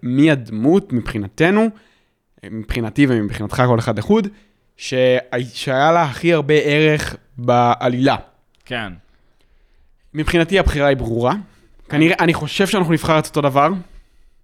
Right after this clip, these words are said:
Speaker 1: אני חושב.
Speaker 2: אני ידעתי שתגיד את זה, ועכשיו תוך כדי שאמרת את זה, אני חשב-,
Speaker 1: אתה משנה.
Speaker 2: אני,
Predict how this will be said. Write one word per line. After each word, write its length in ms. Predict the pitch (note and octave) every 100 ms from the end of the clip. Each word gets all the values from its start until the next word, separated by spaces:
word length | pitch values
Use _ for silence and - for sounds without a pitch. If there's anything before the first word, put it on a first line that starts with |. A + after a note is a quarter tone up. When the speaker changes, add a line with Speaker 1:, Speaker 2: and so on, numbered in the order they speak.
| _ _ _ _
Speaker 1:
אני 120 | C3+
חושב. 120 | C#3+ -
Speaker 2:
אני 100 | D3+
ידעתי 360 | E3 D3 G#3 A#3+
שתגיד 560 | G3+ D3+ C3 C#3 D#3
את 120 | E3
זה, 300 | C#3+ F3+ A#3 B3+ -
ועכשיו 960 | C#3+ A2 B2 B2 A#2 _ - - G3 G3+
תוך 120 | G3
כדי 140 | F#3+ F#3
שאמרת 400 | F3+ F3 G#3 A3+
את 140 | A3
זה, 240 | B3 C4 B3 - _ _ -
אני 160 | E3 D3+
חשב-, 220 | C#3 D3
Speaker 1:
אתה 60 | C#3
משנה. 420 | B2+ C#3 A#2+ -
Speaker 2:
אני, 180 | D3+